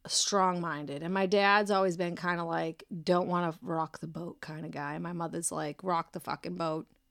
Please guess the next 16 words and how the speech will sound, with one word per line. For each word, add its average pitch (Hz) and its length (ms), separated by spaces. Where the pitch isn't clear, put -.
We'll - 80
sink 165 260
this 156 160
shit." - 400
<laughs> - 60
So 190 440
that 185 200
was 277 160
always 320 340
fun. - 580
But 233 340
I, 262 400
so 285 200
I 294 160
grew 330 240
up, 247 280